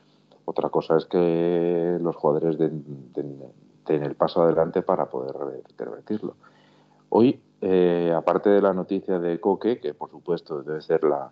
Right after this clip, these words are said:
la principal, ¿no? Que es una celebración importante en el Atlético de Madrid, un jugador que ya de por sí,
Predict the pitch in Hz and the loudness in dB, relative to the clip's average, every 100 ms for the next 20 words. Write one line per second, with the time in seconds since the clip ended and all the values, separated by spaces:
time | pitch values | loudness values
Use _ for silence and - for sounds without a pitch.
0 | - 76 78 80 73 76 92 98 82 80 | -8 -6 0 -2 -2 0 4 4 2 -2
1 | 95 80 69 69 80 73 73 73 73 - | -8 -6 -6 -6 -8 -6 -4 -4 -4 0
2 | 85 80 76 78 76 82 82 - 85 80 | 0 0 -4 -4 0 0 0 -2 0 0
3 | 80 78 78 73 - 78 76 78 - 78 | -2 -4 -4 0 0 0 -2 -4 -8 -8
4 | - 82 85 - 73 85 87 85 78 - | 0 2 2 0 -2 2 2 0 -4 -6
5 | 80 | -8